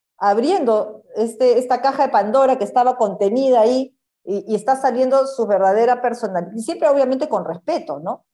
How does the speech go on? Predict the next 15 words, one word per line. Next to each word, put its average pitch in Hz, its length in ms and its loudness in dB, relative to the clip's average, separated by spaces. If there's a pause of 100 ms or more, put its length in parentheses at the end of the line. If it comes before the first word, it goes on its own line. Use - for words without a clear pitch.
(140)
Pero 208 220 0
las 202 160 2
dinámicas 302 560 -4
familiares 220 640 0
a 180 80 -2
veces 220 280 -4
no 233 200 -2
surgen 233 580 -6
de 214 80 -6
esa 220 160 -4
manera, 208 380 0
hay 190 100 0
mucho 226 320 -2
resentimiento, 214 960 -2
mucha, 220 400 -4